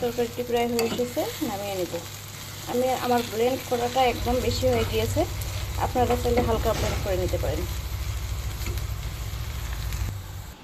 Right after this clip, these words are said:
দিয়ে দিব কুচি করে রাখা কাঁচামরিচ। এখন মেখে নেব। আপনারা চাইলে ঝালের পরিমাণটা বাড়িয়ে কমিয়েও দিতে পারেন। আমার বাসায় যেহেতু ছোট বাচ্চা আছে, আমি একটু কম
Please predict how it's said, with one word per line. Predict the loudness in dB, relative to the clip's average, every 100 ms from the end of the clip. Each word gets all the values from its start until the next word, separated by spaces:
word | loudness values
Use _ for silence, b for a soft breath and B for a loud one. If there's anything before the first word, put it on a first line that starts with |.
| -6
দিয়ে | -2 -2
দিব | 0 0 0
কুচি | -2 0
করে | 0 2 2
রাখা | 2 2
কাঁচামরিচ। | 0 0 -2 -2 -4 -6 -14 -16 -8 -6
এখন | 0 4 4
মেখে | 4 0
নেব। | 2 2
আপনারা | 2 2 2 2
চাইলে | 4 4 2
ঝালের | 0 0 2 2
পরিমাণটা | 0 0 0 2 2
বাড়িয়ে | 2 0 -2
কমিয়েও | -2 -2 -2
দিতে | -4 0
পারেন। | 2 2 2
আমার | 2 2
বাসায় | -2 -2 -2 0
যেহেতু | -2 -4 -6
ছোট | -2 0
বাচ্চা | 0 0 -2 0
আছে, | -2 0
আমি | 0 -2
একটু | -6 -2
কম | -2